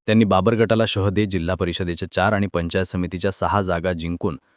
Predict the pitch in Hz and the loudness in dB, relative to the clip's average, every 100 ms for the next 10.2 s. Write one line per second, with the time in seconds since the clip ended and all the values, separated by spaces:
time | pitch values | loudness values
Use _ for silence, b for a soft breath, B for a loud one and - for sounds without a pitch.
0 | _ - 92 95 101 107 98 101 131 127 | _ -2 0 2 0 0 2 2 4 4
1 | 123 120 101 107 98 107 92 87 101 87 | 4 2 0 -2 -2 -2 0 0 -2 -2
2 | 78 73 67 67 67 65 64 b b b | -4 -4 -8 -6 -8 -8 -12 b b b
3 | b 104 127 127 120 107 131 123 127 123 | b 2 4 6 4 6 4 6 4 4
4 | 117 117 135 - b b b 98 117 110 | 4 4 4 2 b b b 0 2 4
5 | 143 - 117 123 113 110 104 101 113 104 | 2 4 2 4 4 2 2 0 2 4
6 | 104 101 87 92 - 78 69 69 69 69 | 4 2 0 0 -2 -6 -6 -8 -6 -6
7 | 65 64 _ _ _ - 127 131 135 131 | -6 -12 _ _ _ 2 6 6 6 2
8 | 123 110 110 101 104 104 92 104 82 78 | 2 2 4 2 2 0 0 0 -2 0
9 | 98 92 90 92 85 73 71 71 69 67 | 0 0 -4 -4 -2 -2 -4 -8 -8 -6
10 | 64 - | -8 -8